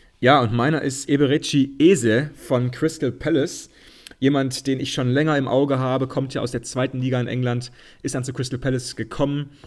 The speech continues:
hat in der ersten Saison unter Patrick Vieira echt einen fantastischen Job gemacht.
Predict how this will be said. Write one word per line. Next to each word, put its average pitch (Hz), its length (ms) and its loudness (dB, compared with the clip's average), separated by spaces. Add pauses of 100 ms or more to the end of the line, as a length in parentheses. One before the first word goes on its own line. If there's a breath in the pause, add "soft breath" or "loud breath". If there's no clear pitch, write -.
hat 123 160 -4
in 123 80 0
der 117 100 0
ersten 147 300 -4
Saison 123 360 -2
unter 123 220 -6
Patrick 123 420 -6
Vieira 120 360 0
echt - 320 -8 (260 loud breath)
einen 107 80 -6
fantastischen 131 760 -4
Job 135 220 -4
gemacht. 127 460 -4